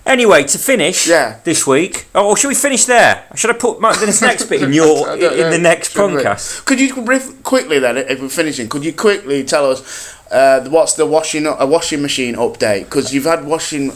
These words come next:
Speaker 2: uh,
Speaker 1: We
Speaker 2: machine
Speaker 1: have had,
Speaker 2: problem.
Speaker 1: I will, I, I, I will, I will, uh, mention that. We, we've had, uh, it's not working.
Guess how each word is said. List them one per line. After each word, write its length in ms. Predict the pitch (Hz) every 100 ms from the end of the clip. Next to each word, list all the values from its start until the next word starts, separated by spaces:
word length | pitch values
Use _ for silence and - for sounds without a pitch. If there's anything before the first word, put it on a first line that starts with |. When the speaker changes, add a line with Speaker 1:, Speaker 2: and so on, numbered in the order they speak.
| -
Speaker 2:
uh, 420 | 120 123 120 113
Speaker 1:
We 140 | 175
Speaker 2:
machine 180 | 254 226
Speaker 1:
have 160 | 220 214
had, 260 | 208 175 143
Speaker 2:
problem. 240 | 123 107
Speaker 1:
I 80 | 131
will, 400 | 139 127 104 - - - 170 147 147 -
I, 140 | 110 -
I, 0 |
I 340 | 113 143 139
will, 280 | 147 139 127
I 60 | 117
will, 240 | 131 139 - -
uh, 200 | 123 113
mention 260 | 117 113
that. 140 | 110 127
We, 140 | 151
we've 220 | 160 190 -
had, 380 | 202 160 139 - -
uh, 0 |
it's 380 | 107 143 139 156
not 100 | 165
working. 320 | 139 - 104